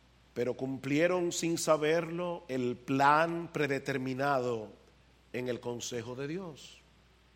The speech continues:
Y en ese sentido, también no deja de ser irónico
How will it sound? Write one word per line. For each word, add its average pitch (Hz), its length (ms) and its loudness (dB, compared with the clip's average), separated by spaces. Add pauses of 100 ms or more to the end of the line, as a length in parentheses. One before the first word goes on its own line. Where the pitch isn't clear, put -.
(540)
Y 156 300 -2
en 175 100 0
ese 233 200 0
sentido, 170 760 0 (680)
también 160 1000 2 (120)
no 139 240 0
deja 165 240 0
de 135 80 -2
ser 147 200 2
irónico 131 680 -4